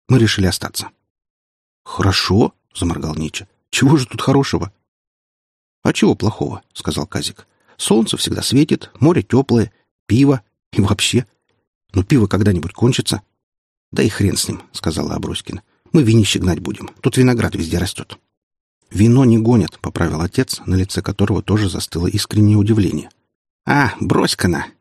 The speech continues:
отмахнулась Ольга. «Разберёмся». «Не, ну правда», — сказал Казик. «Что там дома? Пьянки-буханки,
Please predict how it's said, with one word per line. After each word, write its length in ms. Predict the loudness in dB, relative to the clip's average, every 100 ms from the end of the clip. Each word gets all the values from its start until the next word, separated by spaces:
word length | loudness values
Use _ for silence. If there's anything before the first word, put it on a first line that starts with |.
| _ _
отмахнулась 640 | -8 -2 -2 0 -2 -2 -6
Ольга. 300 | -8 -8 -12 _
«Разберёмся». 680 | -2 2 4 2 2 -2 -8 -14 _ _ _ _ _ _ 2
«Не, 220 | 4 4
ну 160 | 2 0
правда», — 460 | 2 0 0 -6 -12
сказал 340 | -10 -8 -8 -6
Казик. 420 | -8 -8 -12 -18 -8
«Что 220 | -2 -2
там 260 | -2 -2
дома? 240 | 0 0 -2 _ _ _
Пьянки-буханки, 840 | 0 0 0 -2 0 0 0 -4